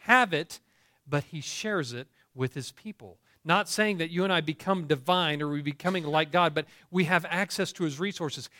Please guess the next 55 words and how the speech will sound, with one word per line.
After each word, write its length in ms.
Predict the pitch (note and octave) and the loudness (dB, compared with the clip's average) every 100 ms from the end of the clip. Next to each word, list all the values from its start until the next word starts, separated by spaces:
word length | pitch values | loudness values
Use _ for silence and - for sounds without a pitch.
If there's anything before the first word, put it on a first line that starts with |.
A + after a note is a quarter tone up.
| - | -2
He 160 | A#3 A#3 | 2 2
provides 500 | - D#3+ F3+ A3 F#3 | 0 2 4 4 0
for 160 | F3 | -2
us, 120 | D3 | -2
he 120 | - G#3+ | -2 -4
gives 360 | E3 G#3+ G3+ | 4 4 4
to 120 | - | 0
us, 140 | D3+ - | -2 0
and 100 | D#3+ | -2
he 100 | D#3+ | 0
allows 440 | D#3+ E3+ G3+ G3+ | 2 2 2 0
us 100 | F#3 | -6
to 120 | - D#3+ | -6 -8
share 340 | - G#3+ A3 | -2 0 2
with 200 | D#3 D3+ | 0 -2
him, 280 | D3+ B2 A2+ _ _ - | -4 -6 -8 _ _ -6
um, 300 | D3 D3 C#3+ | -2 -2 -2
in 160 | D3+ | -4
the 80 | D3+ | -4
things 340 | C3+ G3+ F#3+ D#3 | -4 -2 -2 -2
that 100 | D3 | -4
he's 140 | C3+ | -2
done 180 | F3 D#3 | -4 -4
and 140 | C3 | -6
the 60 | C3+ | -6
things 240 | F3 D#3+ | -4 -4
that 80 | C#3+ | -6
we've, 260 | C#3 C3 C3 | -8 -8 -10
he's 240 | D3+ D#3 C#3+ | -6 -4 -4
accomplished 480 | - E3 D3 B2+ | -4 -4 -4 -8
that 80 | D#3 | -12
we're 100 | C3 | -8
gonna 140 | C#3 C3 | -8 -4
talk 180 | D#3+ | -4
about 220 | C#3 C3+ B2+ | -2 -4 -4
here 100 | C#3+ | -6
in 80 | |
just 160 | C3+ C3+ | -6 -8
a 40 | |
moment. 260 | C#3 C3+ A#2+ _ _ _ _ _ _ _ | -8 -8 -10 _ _ _ _ _ _ _
So 140 | - | -4
read 160 | C#3+ E3 | -2 0
with 140 | D3+ | -2
me. 120 | C#3+ A#2+ - _ | -4 -12 -18 _
Second 240 | F#3+ F#3 | 0 2
Corinthians, 380 | D3+ F3 F3 D3 | 0 0 -2 -4
or 100 | C#3+ | -4
second, 280 | - F#3 D#3+ _ | -2 -4 -4 _
sorry, 240 | - G#2+ F#2+ _ _ - | -14 -14 -14 _ _ -14
it's 200 | B2 - | -14 -12
not 160 | G#2 | -14
second. 260 | - G2+ _ _ | -16 -18 _ _
Colossians 640 | - D#3+ D3 C3 A2+ G2 - | -2 0 0 -4 -10 -16 -10
chapter 260 | - F3 - | -6 -6 -6
two. 200 | G#2 F#2 | -16 -18